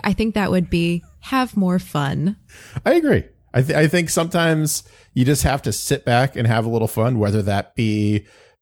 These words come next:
Speaker 2: uh, just taking, like, a fifteen, twenty minute break from work and, you know, jumping maybe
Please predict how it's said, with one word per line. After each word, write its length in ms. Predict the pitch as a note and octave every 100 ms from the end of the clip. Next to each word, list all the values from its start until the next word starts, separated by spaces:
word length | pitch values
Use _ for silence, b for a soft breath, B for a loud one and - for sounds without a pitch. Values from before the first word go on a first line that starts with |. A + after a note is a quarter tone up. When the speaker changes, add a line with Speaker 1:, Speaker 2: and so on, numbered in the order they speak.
| _
Speaker 2:
uh, 280 | G2+ F#2+ G2
just 380 | F#2+ G#2 - -
taking, 420 | A#2 B2 A2 G#2
like, 120 | G2
a 60 | -
fifteen, 420 | - A#2 - A#2
twenty 220 | G#2 A2
minute 180 | G#2 G#2
break 160 | - G2+
from 240 | - E2+ F2+
work 340 | A2 A#2+ -
and, 320 | F2+ F2 E2+ -
you 80 |
know, 160 | F#2 E2
jumping 600 | D#2+ F2+ F2+ F#2+ F2+ F#2 b b b _
maybe 460 | E2+ E2 E2 E2+